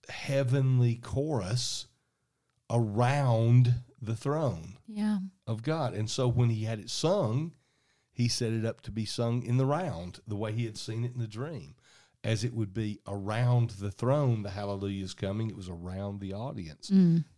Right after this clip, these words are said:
Speaker 1: that the song came forth. So
Speaker 2: That's so amazing.
Speaker 1: that's be-, but it's not even just the super spiritual stuff. I think,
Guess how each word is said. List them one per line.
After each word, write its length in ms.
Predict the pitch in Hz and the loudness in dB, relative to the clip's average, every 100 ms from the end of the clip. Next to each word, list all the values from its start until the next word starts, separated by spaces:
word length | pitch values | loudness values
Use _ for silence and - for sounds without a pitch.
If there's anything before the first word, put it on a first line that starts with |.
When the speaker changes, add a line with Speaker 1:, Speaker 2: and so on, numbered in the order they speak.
| - | -6
Speaker 1:
that 400 | 95 90 - - _ | -4 -4 -10 -20 _
the 220 | 107 95 | -8 -8
song 360 | - - 87 87 | -6 -8 -8 -10
came 220 | - 85 | -10 -12
forth. 320 | 92 - - - | -12 -16 -16 -10
So 180 | - | -2
Speaker 2:
That's 160 | 180 190 | 0 0
so 160 | - 190 | -2 0
amazing. 640 | 180 185 190 185 175 170 | 2 2 0 0 -2 2
Speaker 1:
that's 180 | 147 131 | 2 0
be-, 140 | 143 | -4
but 200 | 135 165 | 0 2
it's 220 | 165 - | 2 2
not 160 | 147 139 | 4 4
even 240 | 131 110 | 4 2
just 240 | 98 101 - | 0 -4 -4
the 80 | |
super 320 | 101 117 104 104 | -2 -2 -2 -6
spiritual 460 | - 120 170 - | -4 -4 -4 -8
stuff. 340 | - 113 143 - | -6 -6 -6 -8
I 80 | |
think, 280 | 113 - 120 | -6 -6 -6